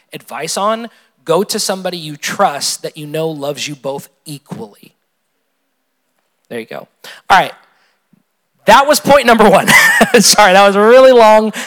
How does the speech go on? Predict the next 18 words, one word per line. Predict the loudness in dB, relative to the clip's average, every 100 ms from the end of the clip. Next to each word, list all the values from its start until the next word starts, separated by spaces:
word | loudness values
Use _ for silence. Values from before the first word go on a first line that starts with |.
| -2
I | 0
promise | 2 2 2 4 2 -2 -8 -20 _ _
the | -2
rest | 2 2 0
of | -4
these | -4 -4
are | -2 -4
gonna | -4 -6
be | -6 -8
much | -10 -10 -10 -8 -10 -8
shorter. | -8 -6 -8 -12 -16 -20 -20 -20 -12 -2
Um, | 0 0 -2 -8 -14
stop | -8 -6 -2
pointing | -2 -2 -2
at |
your | -4 -2
watch, | -2 -4 -6
Sarah. | -8 -8 -10